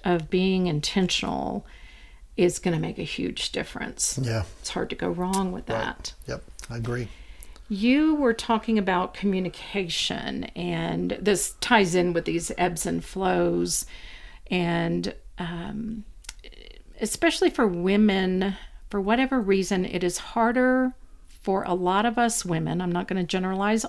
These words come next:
Speaker 1: all, but we are sort of socialized to take care of everyone else first. And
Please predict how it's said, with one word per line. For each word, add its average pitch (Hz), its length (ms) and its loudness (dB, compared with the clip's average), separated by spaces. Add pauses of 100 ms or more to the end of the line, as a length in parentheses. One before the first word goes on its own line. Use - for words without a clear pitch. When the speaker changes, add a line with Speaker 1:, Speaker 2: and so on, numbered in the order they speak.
Speaker 1:
all, 226 520 2 (1080)
but 190 400 4 (1120)
we 233 300 4
are 220 220 8
sort 254 460 2
of 254 120 0
socialized 165 920 2
to 165 80 -2
take 190 280 -4
care 214 200 0
of 190 120 2
everyone 175 360 2
else 170 300 -4
first. - 540 -2
And 185 260 -4